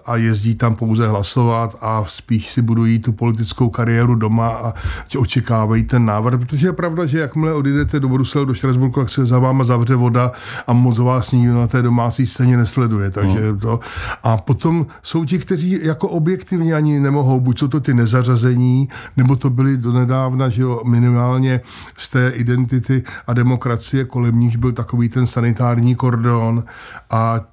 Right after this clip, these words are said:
Speaker 1: tihleti poslanci se moc jako, eh, nedostanou do nějakých, eh, významných, eh,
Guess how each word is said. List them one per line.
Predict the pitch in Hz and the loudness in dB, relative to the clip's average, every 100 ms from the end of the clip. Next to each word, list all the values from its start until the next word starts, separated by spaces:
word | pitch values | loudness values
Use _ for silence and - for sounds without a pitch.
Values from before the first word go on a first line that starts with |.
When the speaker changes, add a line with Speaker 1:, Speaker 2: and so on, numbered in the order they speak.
| _ | _
Speaker 1:
tihleti | - 117 120 - | 0 2 2 0
poslanci | 117 113 - 120 110 123 | -2 -4 0 0 0 -2
se | - 127 | 0 2
moc | 117 113 113 120 127 - | 4 2 2 0 -2 -4
jako, | 127 117 - 123 120 120 - - - 127 113 110 | -4 -4 -2 -2 -2 -4 -10 -14 -6 0 2 2
eh, | 117 | 4
nedostanou | 120 139 143 - 131 123 120 117 - - | 4 2 -2 -2 -2 0 0 -2 -8 -14
do | 117 117 113 113 113 113 123 | -4 -2 0 0 0 -2 0
nějakých, | 117 113 107 120 117 98 - 123 | 0 0 -2 -2 -2 -4 -4 -4
eh, | - 113 | -2 0
významných, | 110 120 104 120 117 117 113 107 - 123 110 | 2 2 2 2 2 2 0 -4 -6 -4 -2
eh, | 107 | -2